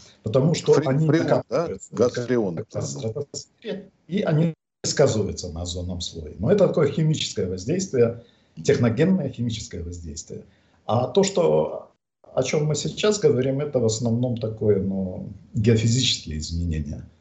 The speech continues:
Speaker 1: связанные вот с появлением, э, парниковых газов. Но вы знаете, там потепление в Арктике приводит к выделению достаточно больших количеств мет-,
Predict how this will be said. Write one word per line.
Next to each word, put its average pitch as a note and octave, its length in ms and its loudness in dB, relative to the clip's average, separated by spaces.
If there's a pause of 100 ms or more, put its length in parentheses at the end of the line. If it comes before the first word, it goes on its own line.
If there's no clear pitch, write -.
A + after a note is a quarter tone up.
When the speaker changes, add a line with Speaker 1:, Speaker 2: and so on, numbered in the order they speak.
Speaker 1:
связанные E2+ 760 0
вот F#2+ 260 -14
с - 140 -10
появлением, E2+ 840 -2
э, D2+ 840 -6
парниковых F2 600 0
газов. A2+ 380 4
Но A2+ 120 6
вы A2+ 80 6
знаете, A2+ 320 6 (720)
там D2 160 -6
потепление F2+ 600 0
в G#2+ 80 0
Арктике B2 440 -2
приводит F2 480 -2
к - 80 -14
выделению E2+ 560 2
достаточно E2+ 540 -2
больших F2 420 0
количеств D#2+ 600 -6
мет-, E2+ 200 -4